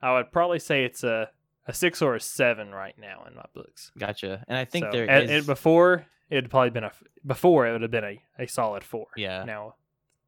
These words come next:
Speaker 2: I think, I think
Speaker 1: it's got a
Speaker 2: also
Speaker 1: four.
Speaker 2: there is a deal. It was on Steam either a week ago or it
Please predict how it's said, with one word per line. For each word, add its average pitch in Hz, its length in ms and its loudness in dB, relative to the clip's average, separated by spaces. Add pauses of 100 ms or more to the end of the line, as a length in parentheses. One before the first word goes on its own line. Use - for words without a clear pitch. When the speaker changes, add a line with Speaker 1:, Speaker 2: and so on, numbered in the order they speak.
(580)
Speaker 2:
I 120 80 -10
think, 175 260 -6
I 131 60 -6
think 151 200 -6
Speaker 1:
it's 120 40 -12
got 127 60 -4
a - 20 0
Speaker 2:
also 117 420 -4
Speaker 1:
four. 101 140 -16
Speaker 2:
there 107 200 -6
is 104 140 -8
a 98 60 -12
deal. 104 440 -6 (200)
It 104 160 -16
was 101 100 -12
on 98 140 -10
Steam 127 300 -4
either 101 240 -2
a 92 60 -6
week 131 200 -6
ago 131 160 -4
or 101 160 -2
it 92 80 -10